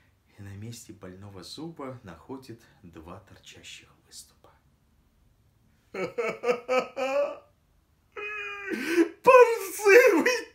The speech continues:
чёрт!» выговаривает он. «Насазали вас, иродов, на нас у погибель!»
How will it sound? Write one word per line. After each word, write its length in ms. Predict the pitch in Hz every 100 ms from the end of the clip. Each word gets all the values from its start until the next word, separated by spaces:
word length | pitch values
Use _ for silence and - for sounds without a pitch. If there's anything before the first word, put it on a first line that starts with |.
| _
чёрт!» 760 | - 403 381 359 330 311 320 -
выговаривает 760 | 196 170 170 185 185 185 190 -
он. 240 | - -
«Насазали 720 | 320 - 330 302 349 330 320
вас, 320 | 330 427 440 415
иродов, 500 | 381 349 320 330 311
на 120 | 311
нас 280 | 381 370 370
у 120 | 339
погибель!» 880 | - 339 - 415 392 381 403 330